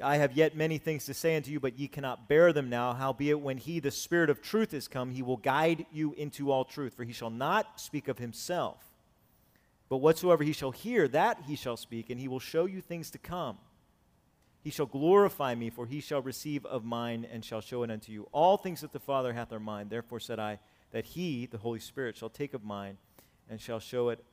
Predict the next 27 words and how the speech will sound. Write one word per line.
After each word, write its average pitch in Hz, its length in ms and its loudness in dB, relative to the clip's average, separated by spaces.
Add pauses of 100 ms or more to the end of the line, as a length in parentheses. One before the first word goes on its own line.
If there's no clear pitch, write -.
(120)
unto 110 360 -10
you. 101 320 -12 (400)
A - 20 -12
little 123 240 -2
while, 113 380 2
and 104 120 -8
ye 113 60 -8
shall 110 220 -10
not 113 400 -6
see 156 240 -10
me. 101 240 -10
And 98 80 -12
again, 131 340 -4
a 101 60 -6
little 110 240 -4
while, 123 420 0 (320)
ye 117 140 -8
shall 190 320 0
see 107 240 -6
me, 101 120 -14
because 104 300 -10
I 107 100 -4
go 107 380 -2 (1160)
to 123 100 -10
the 101 100 -10
Father." 98 460 -6 (840)
So 175 380 8